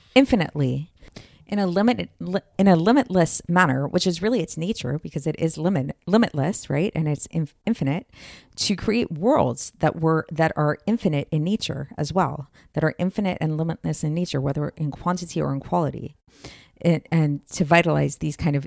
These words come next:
infin-, infinite type of worlds. And if this would be the case, then our world, which is, our world is, is very finite and is very limited, wouldn't have been created. And then in brackets here, the Alter Rebbe explains this a little bit, where he says that because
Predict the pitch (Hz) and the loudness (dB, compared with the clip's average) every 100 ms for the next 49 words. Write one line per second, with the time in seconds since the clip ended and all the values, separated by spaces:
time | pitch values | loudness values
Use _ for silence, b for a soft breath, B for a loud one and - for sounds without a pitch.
0 | - 156 - 165 _ 208 202 180 - _ | -4 -4 -2 -4 _ -2 0 -2 -4 _
1 | _ _ - 175 147 139 151 131 - - | _ _ -2 0 0 -2 -4 -4 -8 -12
2 | - _ b b b - 185 - 208 - | -12 _ b b b 0 2 2 0 -2
3 | 226 208 165 180 147 - 156 - - 220 | -4 -4 -4 -4 -4 -2 -4 0 4 4
4 | 214 127 127 139 151 - 151 - 160 175 | 4 0 -2 -4 -6 -4 -6 2 4 4
5 | 151 151 - 156 139 - 156 - 139 139 | 2 0 0 -2 -4 -12 -12 -8 -4 -4
6 | 131 - 190 233 131 131 - 143 147 147 | -4 0 2 2 0 -2 -2 -4 -2 -4
7 | 165 262 170 147 147 196 214 175 160 135 | -2 -2 -2 -4 -4 -4 -2 -2 -4 -4
8 | - - 139 - _ - B B B B | -6 -6 -6 -8 _ -20 B B B B
9 | B _ _ _ _ b b - 180 165 | B _ _ _ _ b b 0 2 4
10 | 151 156 214 240 185 - 147 151 143 - | 4 4 4 2 -4 -2 0 0 0 -2
11 | 147 139 - 165 185 160 139 131 135 135 | -4 -6 -6 -2 -2 -2 -6 -6 -4 0
12 | 185 - B B B 151 156 175 208 180 | 0 -2 B B B -2 -2 0 0 2
13 | - - 160 185 156 | -2 -2 0 2 2